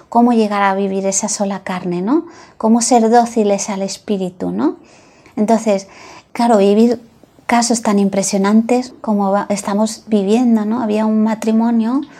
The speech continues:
que por la dureza del corazón se estaban aferrando a sus criterios, ya estaban sufriendo muchísimo, la familia se metió por medio porque, claro, ella le contaba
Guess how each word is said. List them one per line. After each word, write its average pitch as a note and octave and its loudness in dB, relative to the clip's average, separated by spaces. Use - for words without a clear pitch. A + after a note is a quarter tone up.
que A3 0
por G#3+ -2
la G3 0
dureza A#3+ 4
del C4 4
corazón B3+ 2
se C4+ 0
estaban A3 0
aferrando A#3 2
a A3+ 2
sus A3+ -8
criterios, C#4+ 2
ya A3 2
estaban G#3+ 0
sufriendo G#3 0
muchísimo, A#3+ 2
la G#3+ 2
familia G#3 2
se G#3 -4
metió G3 -2
por F#3+ -4
medio C4+ 4
porque, G3+ -4
claro, G3+ -2
ella F#3+ 0
le F#3+ -2
contaba F#3+ -4